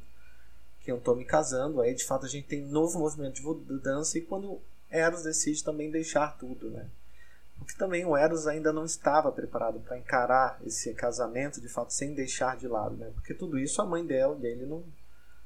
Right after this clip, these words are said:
não sabia de tudo isso, né? A mãe dele começa a saber de, de toda essa história quando ele retorna, né? Ele, ele se fere, retorna lá ao palácio da mãe pra se curar,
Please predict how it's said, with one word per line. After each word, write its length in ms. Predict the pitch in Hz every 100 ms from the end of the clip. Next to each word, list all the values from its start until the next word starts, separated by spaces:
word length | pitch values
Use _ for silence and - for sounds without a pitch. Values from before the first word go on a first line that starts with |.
| - -
não 120 | -
sabia 680 | 156 - 143 135 160 123 110
de 120 | - -
tudo 260 | 120 113
isso, 200 | 104 -
né? 80 | 113
A 60 | 117
mãe 200 | 127 143
dele 260 | 135 147
começa 360 | 147 131 139 143
a 40 |
saber 360 | - 131 139 139
de, 200 | 135 123
de 140 | 120
toda 220 | 127 131 127
essa 140 | -
história 380 | 156 - 135 170
quando 180 | 170 170
ele 140 | 185
retorna, 580 | 196 - 127 131 147 117
né? 180 | 120 117
Ele, 120 | 117
ele 120 | -
se 160 | - 147
fere, 420 | - 117 143 135
retorna 340 | 120 - 131
lá 60 | 123
ao 60 |
palácio 320 | 123 123 123 131
da 100 | 139
mãe 320 | 127 139 131
pra 120 | -
se 220 | - -
curar, 520 | 165 175 151 123 135